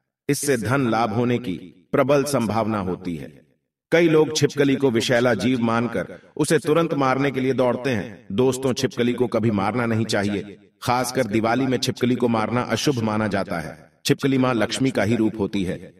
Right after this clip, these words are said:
इसे मारने से महापाप लगता है। ग्यारहवां जीव है सर्प। दोस्तों, भारत में कई जगहों पर दबोया सांप को मां लक्ष्मी से जोड़कर देखा जाता है। कहा जाता है कि इस सांप के दर्शन होने से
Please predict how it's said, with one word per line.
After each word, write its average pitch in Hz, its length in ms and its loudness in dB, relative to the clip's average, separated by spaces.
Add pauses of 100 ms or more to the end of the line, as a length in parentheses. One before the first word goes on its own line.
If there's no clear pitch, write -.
(160)
इसे 143 200 2
मारने 123 340 0
से 123 140 -2
महापाप 107 520 -2
लगता 85 280 -6
है। 76 180 -12 (580)
ग्यारहवां 139 480 0
जीव 104 240 0
है 82 340 -10
सर्प। 98 500 -4 (500)
दोस्तों, 156 420 2
भारत 123 340 0
में 127 120 0
कई 131 220 2
जगहों 110 340 0
पर 117 160 -2
दबोया 104 400 0
सांप 113 360 -2
को 92 380 -4
मां 139 240 2
लक्ष्मी 131 320 -2
से 123 140 0
जोड़कर 110 400 2
देखा 101 280 0
जाता 85 340 -2
है। 76 160 -12 (460)
कहा 127 220 4
जाता 113 360 2
है 107 160 0
कि 143 180 0
इस 135 160 -2
सांप 139 280 0
के 131 100 2
दर्शन 117 340 0
होने 107 280 0
से 101 500 -6